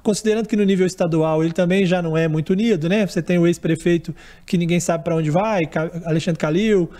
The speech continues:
é, você tem um, ah, um, um presidente do Senado, o Rodrigo Pacheco, parece estar distante dessas discussões partidárias, até porque o que se diz nos bastidores, e a gente ouve isso de várias pessoas, eu já ouvi de algumas pessoas essa semana, é,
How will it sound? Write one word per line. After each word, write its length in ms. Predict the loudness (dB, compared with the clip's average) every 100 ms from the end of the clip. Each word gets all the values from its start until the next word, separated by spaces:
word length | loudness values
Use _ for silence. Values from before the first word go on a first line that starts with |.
| -20 -8
é, 240 | -4 -2 0
você 240 | -2 -2
tem 140 | -2 -2
um, 240 | -4 -6 -12 -20 -16
ah, 300 | -4 -2 -2 -4
um, 300 | -6 -4 -2
um 40 |
presidente 320 | 0 0 -2
do 20 |
Senado, 560 | 0 -2 0 -2 0 0
o 60 | 0
Rodrigo 240 | 0 0
Pacheco, 320 | -2 -4 -4
parece 240 | -2 -2 -2
estar 440 | -4 -2 -4 -10 -20 -10
distante 580 | -10 0 0 0 -2 -6
dessas 280 | -2 -2
discussões 320 | -4 -2 -2 -2
partidárias, 600 | -4 0 0 0 -2 -2
até 180 | -4
porque 340 | -2 -6 -2 -2
o 60 |
que 60 | 0
se 120 | -4
diz 220 | 0 0
nos 120 | 2 0
bastidores, 540 | -2 0 2 2 -2 -12 -20 -4
e 100 | -2
a 40 | 0
gente 240 | 0 2
ouve 240 | 2 2
isso 120 | -2 -4
de 100 | -2
várias 360 | 0 -2 -4
pessoas, 480 | -8 -4 0 0 2
eu 100 | 0
já 100 | 0
ouvi 300 | 0 0 -2 -4 -20 -2
de 80 | -2
algumas 360 | 0 0 0
pessoas 360 | 0 -2 0 0
essa 160 | -4
semana, 480 | -4 -2 0 -2 -4 -10 -20 -20 -20 _ -20 -4
é, 200 | -2 -2